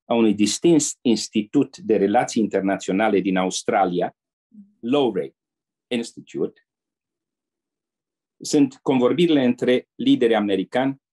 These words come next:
și sovietici, pe vremea tensiunilor din timpul războiului rece. Iar în spatele lor sunt doi interpreți. Deci australienii au fost dintre cei care au dorit să pună, repet, pe pagina de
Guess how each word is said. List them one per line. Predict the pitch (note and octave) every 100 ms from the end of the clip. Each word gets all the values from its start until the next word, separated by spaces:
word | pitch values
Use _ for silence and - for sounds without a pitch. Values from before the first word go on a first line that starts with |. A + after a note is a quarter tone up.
| _
și | -
sovietici, | - A#2+ A2 - - - - _
pe | -
vremea | F#2+ G#2+ A2+ G#2
tensiunilor | G#2 F#2+ A2 G#2+ G#2 F#2+
din | G2
timpul | F#2 A2 F#2+
războiului | F2+ F#2 G2 F2
rece. | F#2 F2 - - _ _ _ _ _
Iar | A2+ A2 F#2+ _ _ _
în | A2+
spatele | G#2 - F#3 D3+ A#2+
lor | A#2 C#3 D3+
sunt | - A#2+ A#2
doi | C3+
interpreți. | A#2 A2 G2 - F#2 - - _ _ _ _ _
Deci | A2+ A2+
australienii | B2 A2+ A#2+ B2+ G3+ F3
au | C#3+
fost | C#3+ E3 -
dintre | C3+ B2+ B2
cei | A#2+ E3 E3+
care | B2+ B2+ D#3 - _ _
au | B2+
dorit | B2 C3+ F3
să | -
pună, | C3 D#3+ C#3+ B2 F#3 _ _ _
repet, | F2 G#2+ - - _ _ _ _
pe | G#2+
pagina | D#3 D#3 D3 B2+
de | A2 A2